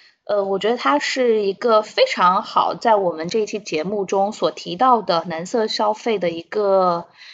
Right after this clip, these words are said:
现象。呃，木村拓哉他在一九九六年的时候，曾经为日本的一个国民品牌加纳宝，嗯，拍过一期的，拍过一支唇膏的广告。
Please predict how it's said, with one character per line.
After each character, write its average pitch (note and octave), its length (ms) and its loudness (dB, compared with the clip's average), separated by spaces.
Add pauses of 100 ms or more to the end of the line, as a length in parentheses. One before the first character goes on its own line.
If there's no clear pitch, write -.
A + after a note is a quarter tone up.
(140)
现 D4 260 2
象。 - 260 0 (180)
呃， A3+ 100 0
木 C#4+ 80 2
村 E4 160 0
拓 D#4+ 140 6
哉 C#4 180 4
他 C4+ 220 -2
在 B3 340 2
一 A#3+ 240 -2
九 - 560 0
九 E3 160 0
六 D#4+ 240 4
年 F#3+ 180 2
的 E3 80 -2
时 - 120 -4
候， E3+ 240 0
曾 F#3 240 -6
经 A3 220 0
为 G3 420 4
日 - 280 -6 (200)
本 C3+ 200 -2
的 D#3 120 -4
一 E3 140 -8
个 F#3+ 260 2
国 F3+ 160 -2
民 B3+ 140 -2
品 - 200 -10
牌 E3 400 0
加 B3 120 -4
纳 C4 180 4
宝， - 360 0 (440)
嗯， E3+ 180 -18
拍 C4+ 220 2
过 B3+ 240 4
一 A3 180 -2
期 A3+ 320 -4
的， B2+ 460 0 (560)
拍 D4 120 2
过 D4+ 120 6
一 B3+ 180 -2
支 B3+ 260 2
唇 E3+ 400 -2
膏 B3+ 220 6
的 A3 140 2
广 - 260 -8
告。 - 280 4